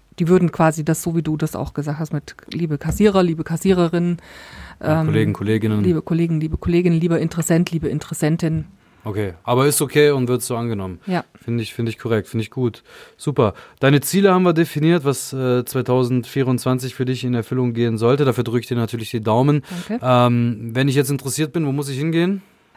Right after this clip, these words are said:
Speaker 1: Äh, allgäuknicke punkt de und auf meiner Webseite kann man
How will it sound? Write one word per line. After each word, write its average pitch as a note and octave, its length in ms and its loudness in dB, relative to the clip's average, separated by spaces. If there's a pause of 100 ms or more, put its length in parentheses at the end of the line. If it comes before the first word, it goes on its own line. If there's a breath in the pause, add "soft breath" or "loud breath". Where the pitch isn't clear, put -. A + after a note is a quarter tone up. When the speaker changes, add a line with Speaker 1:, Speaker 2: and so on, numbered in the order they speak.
(120)
Speaker 1:
Äh, - 80 0
allgäuknicke B3 800 2
punkt C4 60 -6
de C#4 240 -2 (640 loud breath)
und G3+ 480 -2
auf F#3 220 -6
meiner F#3 240 -2
Webseite G3+ 440 -2
kann F#3+ 160 -4
man F3 720 -6